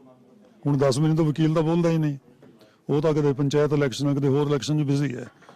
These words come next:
ਘੁੰਮਦਾ ਆਸੇ ਪਾਸੇ ਲੋਕਾਂ ਨੂੰ ਹਸਾਉਂਦਾ ਫਿਰ ਰਿਹਾ। ਉਹਨਾਂ ਨੂੰ ਪਤਾ ਨਹੀਂ ਕਿ ਐਜੀਟੇਸ਼ਨ ਚੱਲ ਰਹੀ ਹੈ, ਇੱਕ ਲੀਡਰ ਜਿਹੜਾ ਮਰਨ ਕਿਨਾਰੇ ਹੈ, ਵੀ ਮੈਂ ਜਾ ਕੇ ਉੱਥੇ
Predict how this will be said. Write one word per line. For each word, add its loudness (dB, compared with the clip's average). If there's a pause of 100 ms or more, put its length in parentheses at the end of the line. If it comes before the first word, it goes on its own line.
(180)
ਘੁੰਮਦਾ 4
ਆਸੇ -2
ਪਾਸੇ -2
ਲੋਕਾਂ -2
ਨੂੰ -2
ਹਸਾਉਂਦਾ -6
ਫਿਰ -10
ਰਿਹਾ। -16 (540)
ਉਹਨਾਂ 2
ਨੂੰ 0
ਪਤਾ 0
ਨਹੀਂ 2
ਕਿ 2 (600)
ਐਜੀਟੇਸ਼ਨ 2
ਚੱਲ 0
ਰਹੀ 0
ਹੈ, 2
ਇੱਕ -4
ਲੀਡਰ 2
ਜਿਹੜਾ 0
ਮਰਨ -2
ਕਿਨਾਰੇ -2
ਹੈ, -8 (580)
ਵੀ 2
ਮੈਂ 2
ਜਾ 2
ਕੇ -2
ਉੱਥੇ -2